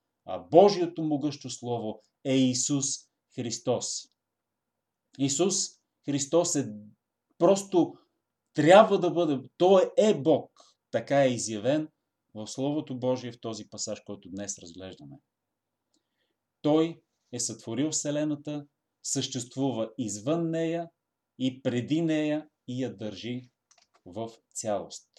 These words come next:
Това се доказва и от края на Евангелието на Йоан, където Йоан казва, дори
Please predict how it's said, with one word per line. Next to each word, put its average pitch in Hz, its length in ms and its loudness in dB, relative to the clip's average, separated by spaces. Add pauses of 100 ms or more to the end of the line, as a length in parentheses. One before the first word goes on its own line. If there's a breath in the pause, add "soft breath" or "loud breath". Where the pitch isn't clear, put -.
(720)
Това 151 160 6
се - 140 2
доказва 165 680 -2
и 135 100 -6
от 120 100 -12
края 117 300 -2
на 101 120 -6
Евангелието 101 600 -10
на 98 140 -10
Йоан, 160 380 -6
където 127 400 -8
Йоан 139 400 0
казва, 156 560 -2 (960)
дори 151 840 2